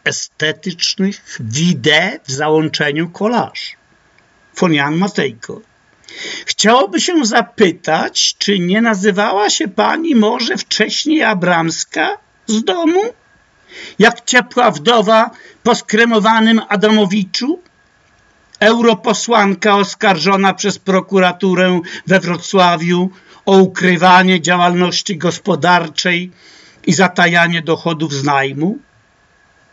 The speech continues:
Tu link do artykułu w gazecie Rzeczpospolita opublikowanego.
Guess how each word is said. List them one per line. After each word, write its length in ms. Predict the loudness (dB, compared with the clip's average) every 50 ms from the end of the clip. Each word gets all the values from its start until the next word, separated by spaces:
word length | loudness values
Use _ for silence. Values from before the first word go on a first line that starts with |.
| _ _ _ _ _ _ _ _ _ _ _ _ _ _ _ _
Tu 120 | 0 2
link 480 | 2 2 0 0 -4 -6 -8 -12 -18 -20 -20 -20 _ _ _ _ _ _ _ _ _ _ _ _ _ _ _ _ _ _ _ _ _ _ _ _ _ _ _ _ _
do 300 | -2 0 2 2 0 0 -2
artykułu 760 | -4 -4 -4 -6 -10 -10 -6 -6 -6 -6 -6 -8 -12 -14 -16 -18 _ _ _ _ _ _ _ _ _ _ _ _ _ _ _ _ _ _ _ _ _ _ -18 -18 -18 _
w 60 | -6
gazecie 640 | -6 -6 -6 -4 -8 -10 -8 -8 -8 -6 -8 -8 -10 -14 _ _ _ -20 _ _ _ _ -6
Rzeczpospolita 1200 | -4 -4 -4 -4 -6 -10 -8 _ -8 -8 -8 -10 -8 -6 -6 -4 -4 -6 -8 -10 -12 -12 -10 -10
opublikowanego. 1080 | -10 -8 -10 -10 -10 -12 -6 -6 -6 -4 -4 -6 -8 -10 -12 -14 -18 -18 -18 -18 -18